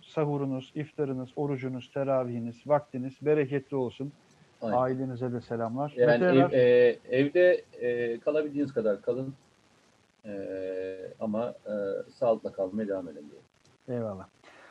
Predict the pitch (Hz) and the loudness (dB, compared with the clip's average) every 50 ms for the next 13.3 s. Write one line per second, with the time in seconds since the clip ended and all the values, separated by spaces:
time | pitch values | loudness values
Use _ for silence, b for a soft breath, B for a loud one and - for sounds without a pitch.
0 | B B 143 147 147 147 190 185 185 170 - - 156 139 131 - _ _ - 185 | B B 2 2 4 4 6 6 6 4 6 4 4 4 4 0 _ _ 0 2
1 | 185 - 190 185 - 185 165 - 185 170 165 165 - - - 208 190 190 165 165 | 4 4 4 6 6 4 4 6 6 6 6 4 2 2 4 4 4 4 4 2
2 | 156 147 - 156 143 135 123 131 143 143 139 - - 156 151 151 - 160 143 - | 2 4 6 6 6 6 6 4 4 4 4 4 2 2 2 2 0 -6 0 2
3 | 156 143 147 - 143 135 - 147 135 139 135 127 127 131 127 123 117 127 127 135 | 2 2 2 -2 -6 -4 -2 -2 0 0 0 2 2 2 2 2 2 -2 -2 -2
4 | 135 131 123 - 135 120 123 123 123 117 123 143 156 165 160 - _ _ _ _ | -2 -4 -4 -4 -2 0 2 2 2 2 2 0 0 0 -4 -10 _ _ _ _
5 | _ _ _ 123 131 131 131 131 127 127 135 156 165 160 - 170 165 160 143 156 | _ _ _ -2 0 0 2 2 2 2 4 4 2 2 2 0 2 2 4 6
6 | 156 160 156 165 165 160 165 160 170 208 196 - - - 170 170 190 190 160 165 | 6 8 10 8 8 8 8 6 4 0 -2 -4 0 2 2 4 4 6 8 8
7 | 151 143 139 139 139 131 120 135 131 127 - - 131 127 120 - 151 160 151 143 | 8 8 6 4 2 2 2 2 0 0 -2 -6 -6 -6 -4 -4 -4 -4 -4 -4
8 | 131 - - 123 107 - - 151 160 180 185 - _ _ _ _ _ _ - 123 | -6 -4 -6 -6 -6 0 2 4 4 4 0 -8 _ _ _ _ _ _ -2 0
9 | 123 123 120 120 120 120 120 117 113 - 165 175 170 - 147 156 156 156 - - | 2 4 4 4 4 4 4 2 2 2 2 2 2 2 0 -2 -2 -4 -8 -16
10 | - 156 - - 151 139 127 123 120 131 131 127 127 139 135 135 131 131 135 160 | -20 -20 -2 2 4 6 6 6 4 0 0 4 6 6 6 6 6 2 0 -2
11 | 165 - _ _ _ _ _ _ 131 139 151 156 165 156 - 170 156 151 156 151 | -6 -8 _ _ _ _ _ _ 2 4 4 2 0 0 0 0 2 2 4 4
12 | 151 135 117 110 139 147 147 - 185 185 180 170 156 147 160 160 160 160 - 185 | 6 4 4 2 0 0 2 4 6 6 8 6 6 4 2 0 0 -2 -4 -4
13 | 175 165 143 131 113 101 | -4 0 0 0 0 0